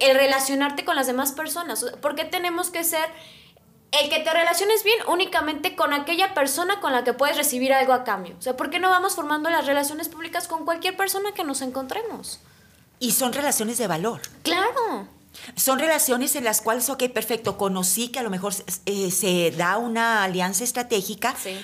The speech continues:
Speaker 2: perfecto, pero sin embargo a lo mejor podemos seguir, o sea, esa amistad, o en, quizá para otros proyectos, quizá simplemente para compartir y demás.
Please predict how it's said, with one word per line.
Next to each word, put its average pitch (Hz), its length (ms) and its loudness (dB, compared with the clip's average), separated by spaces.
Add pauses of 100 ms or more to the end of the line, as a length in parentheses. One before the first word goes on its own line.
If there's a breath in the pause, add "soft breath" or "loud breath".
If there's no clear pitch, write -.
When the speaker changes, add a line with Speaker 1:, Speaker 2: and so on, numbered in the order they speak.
(140)
Speaker 2:
perfecto, 240 640 0 (360 loud breath)
pero 247 220 6
sin 233 200 0
embargo 254 400 0
a - 20 4
lo 277 80 -2
mejor 247 300 -2
podemos 269 400 -2
seguir, 233 520 -2
o 208 100 -2
sea, 208 140 -2
esa 262 300 2
amistad, 196 640 0 (420 loud breath)
o 214 140 2
en, 226 440 0
quizá 247 300 0
para 254 180 4
otros 247 260 -2
proyectos, 208 720 0
quizá 233 220 0
simplemente 240 580 -4
para 190 280 -2
compartir 180 560 -4
y 240 60 -4
demás. 240 560 -6